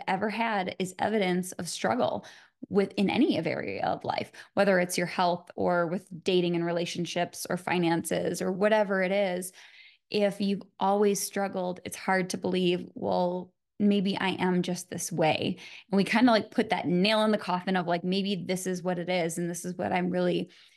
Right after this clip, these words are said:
just settling into and accepting." So, um,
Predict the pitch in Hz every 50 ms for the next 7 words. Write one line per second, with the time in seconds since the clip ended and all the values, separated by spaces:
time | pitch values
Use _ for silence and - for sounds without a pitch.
0 | _ _ - 220 214 220 - 226 226 233 226 226 202 185 190 185 185 - 190 180
1 | 175 170 - 170 170 - - - 180 170 - - 170 - - - - 196 - -
2 | - - - - - - - - - 208 208 202 202 202 190 - - _ _ _
3 | _ _ _ _ _ _ _ _ _ _ _ - 202 196 196 196 190 185 180 180
4 | 175 175 - -